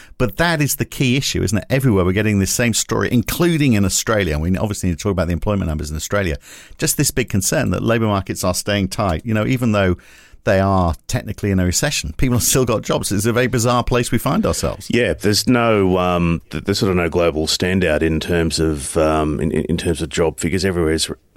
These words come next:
Speaker 2: mo-, most markets remaining relatively tight. And, you know, I mean,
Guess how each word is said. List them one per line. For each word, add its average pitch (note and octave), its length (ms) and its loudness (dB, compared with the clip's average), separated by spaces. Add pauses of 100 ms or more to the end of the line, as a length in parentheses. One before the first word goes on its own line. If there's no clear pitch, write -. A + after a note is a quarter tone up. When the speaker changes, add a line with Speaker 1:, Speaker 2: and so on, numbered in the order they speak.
(200)
Speaker 2:
mo-, D#2 200 -4
most F2 260 -2
markets D#2+ 320 -4
remaining D2 320 -6
relatively D2+ 760 -2
tight. D2+ 400 -4 (460)
And, G#2+ 360 0 (160)
you E2+ 80 -2
know, F2+ 60 0
I - 20 0
mean, G2+ 200 0